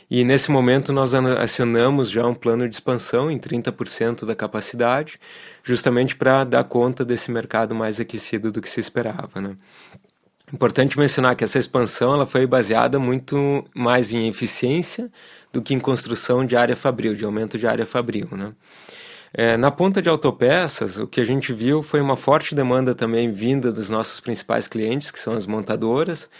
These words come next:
É, por outro lado, é, quando a gente olha a Fras-le, ela enfrentou um cenário um pouco mais desafiador, né? Tinha uma pressão muito grande de preços e os volumes, é, principalmente pro mercado interno, estavam aquém do que se, do que se esperava.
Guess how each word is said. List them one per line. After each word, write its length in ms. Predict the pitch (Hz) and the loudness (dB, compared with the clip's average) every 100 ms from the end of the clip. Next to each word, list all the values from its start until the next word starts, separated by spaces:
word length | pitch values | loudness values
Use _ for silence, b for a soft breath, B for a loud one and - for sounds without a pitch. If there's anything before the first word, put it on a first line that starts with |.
| B B B | B B B
É, 400 | - 123 120 117 | 2 4 6 4
por 180 | - 139 | 4 4
outro 240 | 156 156 | 4 4
lado, 560 | 147 139 160 156 127 107 - | 4 6 4 4 0 0 -6
é, 180 | 117 110 | -2 -2
quando 220 | 101 127 | 0 0
a 60 | 143 | 2
gente 280 | 123 131 131 | 0 0 2
olha 160 | 131 | 2
a 20 | 120 | 2
Fras-le, 720 | - 123 131 156 120 107 95 b b b b | 0 2 4 4 0 -6 -10 b b b b
ela 240 | - 113 131 | -2 0 0
enfrentou 420 | 127 135 127 139 | 0 -2 0 0
um 80 | 147 | 0
cenário 440 | - 135 127 143 | 0 2 4 2
um 60 | 139 | 0
pouco 220 | 143 139 | -2 0
mais 200 | 143 139 | 0 0
desafiador, 640 | 143 139 - 147 123 113 101 | -2 -2 -2 0 2 2 0
né? 340 | 104 110 110 95 | -4 -4 -4 -6
Tinha 240 | - 113 | -4 0
uma 140 | 113 | 0
pressão 320 | 101 107 - 117 | -2 -6 -2 -2
muito 240 | 117 120 | -2 -2
grande 360 | 107 113 107 101 | -2 -2 -2 -4
de 120 | 104 | -6
preços 760 | - 117 143 156 - 190 - B B B B | -2 0 0 -2 -8 -8 -10 B B B B
e 120 | - 123 | 0 0
os 100 | 104 | 2
volumes, 720 | 117 113 131 139 135 117 - | 2 4 4 4 2 0 -2
é, 180 | 117 113 | 0 0
principalmente 600 | 123 120 127 117 117 - | 0 0 0 0 -2 -4
pro 100 | 120 | -2
mercado 460 | 117 107 117 117 | -2 0 0 0
interno, 480 | 117 - 110 113 127 | -2 -2 0 0 -2
estavam 520 | 123 120 120 123 127 | -4 0 0 0 0
aquém 400 | 120 - 123 127 | -2 -2 -2 -2
do 120 | 127 | -2
que 80 | 127 | -6
se, 320 | - 123 113 | -4 -4 -4
do 220 | - 117 113 | -6 -6 -6
que 80 | |
se 140 | - 123 | -4 -8
esperava. 520 | - 135 113 98 | -4 -2 0 0